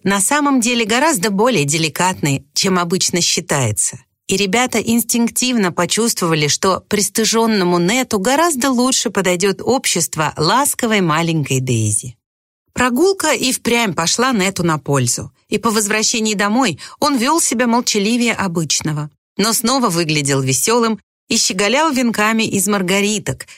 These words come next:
изготовленными его маленькой подружкой, пока он лежал в траве и рассказывал ей истории. Никто ни слова не сказал о том, что произошло утром, но именно поэтому случившее возымело более длительный эффект.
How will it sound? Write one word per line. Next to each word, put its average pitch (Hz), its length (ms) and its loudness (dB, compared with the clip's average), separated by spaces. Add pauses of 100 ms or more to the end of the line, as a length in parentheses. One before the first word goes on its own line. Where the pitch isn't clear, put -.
изготовленными 196 840 0
его 151 240 0
маленькой 156 420 0
подружкой, 156 640 -2 (200)
пока 156 320 -4
он 180 160 2
лежал 160 340 0
в 135 100 -6
траве 156 400 -2 (200)
и 156 80 -2
рассказывал 160 680 -2
ей 135 340 -4
истории. - 680 -4 (640)
Никто 233 300 -2
ни 370 140 2
слова 254 320 0
не 226 120 0
сказал 185 380 0
о 175 60 -2
том, 254 240 -2
что 208 200 -2
произошло 175 640 -2
утром, 135 500 -10 (240)
но 175 80 -6
именно 185 500 -2
поэтому 147 640 -4
случившее 208 720 -4
возымело 180 600 -2 (200)
более 269 440 0
длительный 185 760 -4
эффект. - 600 -10